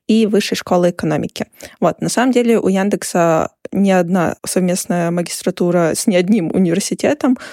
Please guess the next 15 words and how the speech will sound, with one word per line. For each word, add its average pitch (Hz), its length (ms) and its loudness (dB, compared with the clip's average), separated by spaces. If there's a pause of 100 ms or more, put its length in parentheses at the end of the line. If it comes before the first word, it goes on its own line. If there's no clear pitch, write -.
Туда 156 240 0
входит 165 400 0
несколько - 460 -6
ведущих 170 460 -4
вузов - 220 -4
в - 60 -8
России. - 220 -2 (320)
Но 214 460 4
сегодня 269 640 0
мы 214 400 2
пообщаемся 202 1160 -2
именно 190 500 -2 (160)
про 185 400 2
вышку 311 560 -2 (160)
и 254 460 2